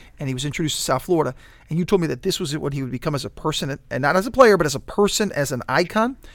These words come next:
I would have said, "Yeah, good luck with that, man." Not that Dwayne doesn't look like that kind of guy, but that's, that's almost impossible to have that kind of legacy.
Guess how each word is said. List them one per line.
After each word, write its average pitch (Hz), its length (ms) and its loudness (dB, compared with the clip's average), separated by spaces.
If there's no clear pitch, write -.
I 190 80 6
would 196 80 6
have 151 60 -2
said, 160 220 -8
"Yeah, 131 120 4
good 151 180 2
luck 139 160 0
with 113 80 -8
that, 120 180 0
man." 110 160 -6
Not 175 200 4
that 147 160 0
Dwayne 160 180 0
doesn't 135 200 -2
look 180 120 2
like 190 100 0
that 196 120 2
kind 190 120 2
of 185 60 2
guy, 185 120 8
but 147 160 -2
that's, - 280 0
that's 214 200 2
almost 165 280 -4
impossible 127 560 -2
to - 100 -4
have 131 240 0
that 135 220 0
kind 135 160 -2
of 123 100 -4
legacy. 120 480 -4